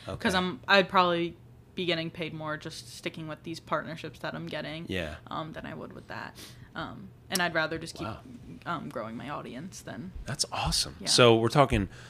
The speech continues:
Speaker 2: we're talking, uh, command strips from Home Depot. What were the other places you said?
Speaker 1: Um, Walmart, and there's a couple that I can't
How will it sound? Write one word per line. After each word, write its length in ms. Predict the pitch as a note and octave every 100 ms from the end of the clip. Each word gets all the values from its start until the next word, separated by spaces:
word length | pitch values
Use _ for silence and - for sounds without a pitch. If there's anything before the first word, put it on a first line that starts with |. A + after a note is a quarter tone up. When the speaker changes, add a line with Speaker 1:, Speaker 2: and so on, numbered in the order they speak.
| -
Speaker 2:
we're 100 | -
talking, 380 | A2+ B2 G#2+ G2+
uh, 160 | F2+ F2
command 440 | - G2 G2 B2+
strips 340 | - D3+ C#3+ -
from 200 | - G2
Home 200 | A#2+ A#2
Depot. 360 | G#2+ - G2+
What 140 | G2 G#2+
were 120 | A#2+
the 100 | C3
other 160 | A#2+
places 340 | B2 C3+ A#2+ B2+
you 60 |
said? 240 | B2+ C#3 C3+ - - -
Speaker 1:
Um, 320 | G3 F#3 E3+
Walmart, 500 | E3 E3+ G3+ A3+ A#3+
and 120 | G3 F#3+
there's 120 | G3
a 40 |
couple 200 | G#3 G#3+
that 100 | C4
I 60 | A#3
can't 420 | - G3+ F#3 E3+